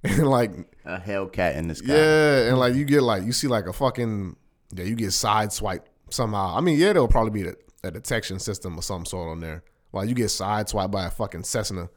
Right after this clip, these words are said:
Speaker 1: or, um, or you get chopped up by a helicopter, or, like, you, worst case scenario, you run into a motherfucking, like, plane itself, like, a, a airliner. It's like, and don't run into one of them fucking cargo planes, like, nigga.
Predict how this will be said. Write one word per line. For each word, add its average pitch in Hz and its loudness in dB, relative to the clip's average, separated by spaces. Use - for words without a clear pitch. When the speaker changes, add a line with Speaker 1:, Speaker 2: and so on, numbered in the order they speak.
Speaker 1:
or, 92 -6
um, 92 -4
or 82 -8
you 95 -4
get 98 -6
chopped - -2
up 92 -2
by 87 -4
a - -6
helicopter, 92 -6
or, 85 -8
like, 78 -6
you, 107 -4
worst 104 -2
case 104 -4
scenario, 98 -4
you 98 -2
run 95 -2
into 87 -6
a 87 -4
motherfucking, 90 -6
like, - -10
plane 110 0
itself, 92 -6
like, 73 -12
a, 76 -10
a 90 -10
airliner. 90 -6
It's 98 -10
like, 82 -10
and 113 -4
don't 123 4
run 160 6
into 123 2
one 113 2
of 110 0
them 113 0
fucking 90 -2
cargo 117 2
planes, 92 0
like, 90 -8
nigga. 92 -8